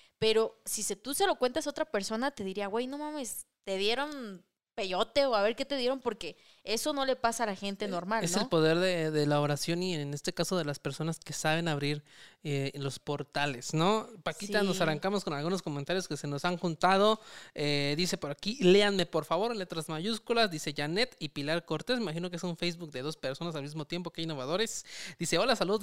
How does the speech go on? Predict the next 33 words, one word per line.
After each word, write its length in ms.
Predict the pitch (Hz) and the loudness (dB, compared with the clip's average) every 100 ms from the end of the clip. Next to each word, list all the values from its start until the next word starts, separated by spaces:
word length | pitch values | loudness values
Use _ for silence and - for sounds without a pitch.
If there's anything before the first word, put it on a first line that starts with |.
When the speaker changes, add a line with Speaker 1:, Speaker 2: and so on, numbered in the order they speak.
| 175 | -2
Speaker 2:
desde 80 | 151 | -6
Califas. 840 | - 160 143 160 226 - 262 220 | -4 -2 -2 -4 -4 -2 -2 0
Yo 200 | 196 254 | -2 -2
casi, 460 | - 285 - 285 285 | 0 -2 0 -2 0
em, 640 | 170 170 175 175 175 175 175 - - - _ _ _ - | 2 2 2 2 0 0 -2 -8 -16 -20 _ _ _ -2
mm, 720 | 170 170 165 165 165 165 165 - - _ - | 2 2 2 2 0 0 -2 -6 -16 _ -2
no 120 | 196 | 2
escucho 260 | 226 240 240 | 4 4 2
los 160 | 226 | 2
en 160 | 180 156 | 0 0
vivos 480 | 190 262 262 202 - | 2 4 4 2 2
porque 440 | 165 147 - 151 | -2 -4 -6 -8
los 140 | 143 - | -8 -8
escucho 340 | - 196 233 | -6 -4 -2
mientras 260 | 220 180 151 | -2 -4 -4
trabajo 440 | 151 139 202 - | -2 4 4 2
en 20 | |
los 100 | 160 | -4
siguientes 440 | - 135 - 185 185 | -4 -8 -4 -4 -2
días". 480 | 339 320 - - - - - - | 0 0 -4 -8 -12 -20 -20 -14
O 40 | - | -2
sea, 80 | 170 | 0
en 40 | |
los 100 | 165 | 0
en 80 | 160 | -2
vivos 200 | 180 196 | -2 -2
no 100 | 208 | 0
está, 220 | 196 220 | 2 0
pero 140 | 220 165 | 0 -6
sí 100 | 175 | -6
los 120 | 165 | -6
escucha 300 | 147 170 165 | -4 -4 -4
después. 520 | 139 - 139 - - | -4 -8 -10 -8 -8